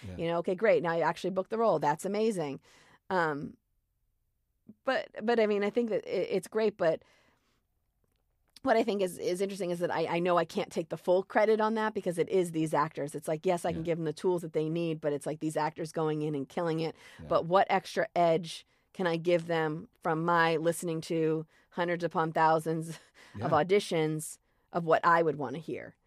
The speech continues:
Speaker 1: Yeah.
Speaker 2: Um, you know, especially 'cause right now I found myself doing a lot of sound alikes and parody casting, which I don't even know how that happened, but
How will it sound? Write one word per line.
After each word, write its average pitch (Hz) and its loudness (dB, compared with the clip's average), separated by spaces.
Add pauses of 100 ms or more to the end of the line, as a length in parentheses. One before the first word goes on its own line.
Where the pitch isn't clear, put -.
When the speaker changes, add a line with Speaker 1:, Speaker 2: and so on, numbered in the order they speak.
Speaker 1:
Yeah. 107 -12 (160)
Speaker 2:
Um, 151 -2 (360)
you 180 -4
know, 160 0
especially 220 0 (280)
'cause 180 -10
right 214 0
now 202 -2
I 180 -2
found 185 -4
myself 175 -6
doing 165 -4
a 165 -4
lot 160 0
of 160 -2
sound 160 -2
alikes 165 0
and 156 -4
parody 180 -4
casting, 165 -8
which - -12 (160)
I 90 -10
don't 131 -10
even 139 -10
know 131 -8
how - -8
that 156 -6
happened, 160 -2
but 147 -6